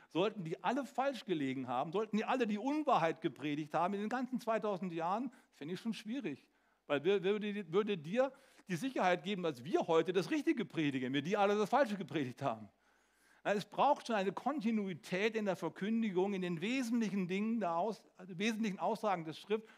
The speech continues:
muss Kontinuität da sein. Sonst ist es eine sehr, sehr unzuverlässige Geschichte. Wir können heute nicht ein anderes Christentum predigen,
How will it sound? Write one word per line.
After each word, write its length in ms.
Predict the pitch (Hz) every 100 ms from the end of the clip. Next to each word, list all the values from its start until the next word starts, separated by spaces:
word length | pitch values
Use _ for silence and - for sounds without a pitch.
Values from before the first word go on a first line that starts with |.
| -
muss 320 | 196 220 -
Kontinuität 800 | - 190 180 165 151 - 160 156
da 220 | 147 165
sein. 320 | 165 131 117 110 - _
Sonst 240 | 165 175
ist 140 | 151 -
es 120 | 135
eine 120 | 113
sehr, 160 | 131 151
sehr 100 | 151
unzuverlässige 840 | 143 160 139 143 123 117 123 117
Geschichte. 500 | 113 117 131 - 110 _ _ _ _ _ _ -
Wir 100 | 156
können 240 | 202 233
heute 200 | 196 214
nicht 100 | 190
ein 80 | 180
anderes 420 | 190 269 202 -
Christentum 540 | - 180 170 156 151
predigen, 500 | 123 170 180 160 160